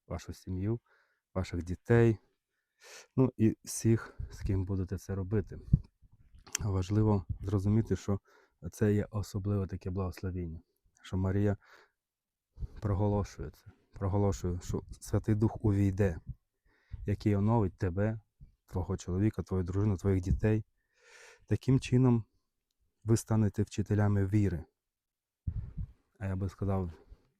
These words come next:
якщо не вся сім'я слухає це відео, то ти станеш вчителем віри у своїй сім'ї. Ти станеш таким чином, таким чином. Ти будеш постійно наголошувати. Так, читаємо Слово Боже, так, роздумуємо над ним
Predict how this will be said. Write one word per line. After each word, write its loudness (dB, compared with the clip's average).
якщо -8
не 0
вся -4
сім'я -4
слухає -2
це -2
відео, 2
то -2
ти 6
станеш -2
вчителем 0
віри 6
у 2
своїй -2
сім'ї. -8
Ти 0
станеш -10
таким -4
чином, -10
таким 0
чином. -6
Ти -6
будеш 0
постійно -2
наголошувати. -2
Так, -8
читаємо -6
Слово -4
Боже, -6
так, -6
роздумуємо -2
над -6
ним -2